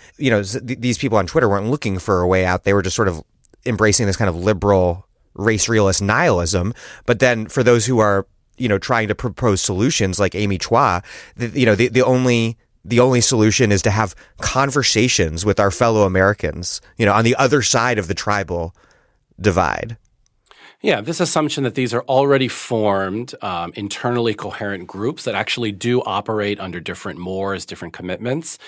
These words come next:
Speaker 2: and that that's already fully formed. And the conflict simply represents the playing out of that versus understanding these are, you know, much more fluid sense. I mean, you can imagine a different, there, there had been organizers in Oregon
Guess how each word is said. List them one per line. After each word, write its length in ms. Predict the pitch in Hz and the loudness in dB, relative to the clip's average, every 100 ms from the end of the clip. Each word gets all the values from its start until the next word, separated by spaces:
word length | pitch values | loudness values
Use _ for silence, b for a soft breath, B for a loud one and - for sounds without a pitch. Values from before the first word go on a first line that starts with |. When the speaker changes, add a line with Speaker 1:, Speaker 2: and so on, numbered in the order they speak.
| B | B
Speaker 2:
and 120 | 98 | -10
that 100 | 92 | -6
that's 300 | - 107 110 | -2 -2 -2
already 340 | - 107 87 82 | -6 -6 -6 -8
fully 280 | - 82 76 | -10 -12 -12
formed. 580 | - 107 78 76 85 - | -8 -6 -6 -10 -12 -14
And 560 | - 82 80 76 80 - B B B | -12 -10 -10 -10 -14 -16 B B B
the 140 | - 90 | -18 -8
conflict 560 | - 127 120 110 87 | -2 0 0 -6 -10
simply 320 | - 92 95 | -10 -10 -12
represents 560 | 85 78 90 90 90 - | -10 -10 -12 -12 -12 -12
the 100 | - | -16
playing 320 | - 104 95 | -12 -12 -6
out 180 | 131 196 | -4 -4
of 100 | 135 | -6
that 280 | 85 85 - | -8 -10 -10
versus 300 | 107 117 - | -12 -12 -10
understanding 880 | 120 120 - 135 139 147 113 104 101 B B B | -10 -8 -8 -6 -4 -4 -4 -8 -12 B B B
these 180 | 147 156 | -6 -2
are, 140 | 160 - 139 - | -4 -6 -14 -12
you 160 | 160 139 | -6 -4
know, 80 | 127 | -2
much 360 | 151 185 - | 0 0 -2
more 200 | 165 151 | -4 -4
fluid 360 | 143 147 143 139 | -4 -6 -4 -4
sense. 220 | 185 175 | -6 -6
I 40 | |
mean, 100 | 117 | -8
you 100 | 113 | -8
can 160 | 131 151 | -8 -6
imagine 500 | 147 139 143 135 131 | -2 0 -2 -4 -6
a 60 | 107 | -8
different, 480 | 123 - 127 117 | -10 -8 -8 -6
there, 160 | 147 190 | -2 -2
there 160 | 190 185 | 0 0
had 100 | 185 | 0
been 120 | 202 | -2
organizers 640 | 156 170 175 175 151 151 | 0 0 0 -2 -4 -8
in 60 | 131 | -10
Oregon 500 | 120 120 120 143 | -6 -6 -4 -4